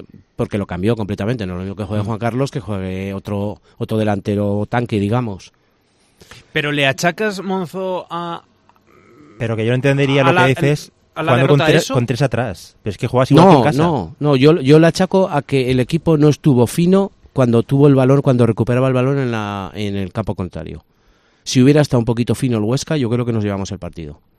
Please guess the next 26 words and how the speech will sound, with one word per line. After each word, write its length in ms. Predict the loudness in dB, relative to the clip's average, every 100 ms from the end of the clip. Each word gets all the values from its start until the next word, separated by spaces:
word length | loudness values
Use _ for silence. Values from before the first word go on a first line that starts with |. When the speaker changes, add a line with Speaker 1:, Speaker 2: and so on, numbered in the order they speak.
| _ -6
Speaker 1:
Porque 200 | -2 0
la 100 | -2
presión 340 | -2 -2 -2
me 80 | 0
gustó. 400 | 0 -2 -6 -8 _ _ _ _ _ -8
Y 60 |
se 140 | -6 -6
presionó 260 | -6 -2
muy 140 | 0 2
bien. 180 | 0 0
Y 40 |
a 40 |
un 80 | -2
equipo 460 | -2 -2 0 0 -2 _
que 100 | -10
la 100 | -8
sabe 220 | -6 -4 -4
tocar 340 | -2 -2 -2
y 60 | -2
que 80 |
sabe 220 | -2 -2 -2
salir 340 | -4 -2 -2
de, 320 | -2 -4 -6
desde 260 | -6 -8 -6
atrás 200 | -8 -10
jugando. 480 | -6 -6 -6 -12